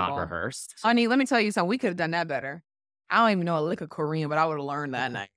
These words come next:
Speaker 1: He
Speaker 2: <laughs>
Speaker 1: would have learned that night. Like, no offense, sir, but full on
Speaker 2: <laughs>
Speaker 1: offense. You could have did better.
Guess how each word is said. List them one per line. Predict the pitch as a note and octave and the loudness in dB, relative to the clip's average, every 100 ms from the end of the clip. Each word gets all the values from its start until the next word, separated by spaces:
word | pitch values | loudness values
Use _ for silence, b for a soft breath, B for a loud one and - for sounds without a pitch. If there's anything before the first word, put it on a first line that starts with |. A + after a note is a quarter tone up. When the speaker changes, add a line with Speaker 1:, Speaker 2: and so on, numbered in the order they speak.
| B2+ | -14
Speaker 1:
He | - G#3+ | 0 0
Speaker 2:
<laughs> | |
Speaker 1:
would | F3 D3+ | 2 0
have | C#3+ | -2
learned | D3+ C#3+ | -2 -2
that | C3 A#2 | -4 -4
night. | B2 G2+ | -6 0
Like, | G3 - _ _ | -2 -2 _ _
no | A3 B3 | 2 2
offense, | A#3 G#3 F3+ | 2 0 0
sir, | D3+ A#2+ D#3 _ _ _ | -4 -4 -6 _ _ _
but | F#3 E3+ | -6 -2
full | G3+ F#3 | 2 4
on | D#3+ | 2
Speaker 2:
<laughs> | D3 | 0
Speaker 1:
offense. | D3+ C#3+ D#3 - _ _ _ | 0 0 -4 -10 _ _ _
You | D#3+ | -2
could | E3 F#3 D3+ | 2 4 2
have | C#3+ | -2
did | C#3 B2 | -8 -4
better. | C3 F2+ - | -4 -4 -8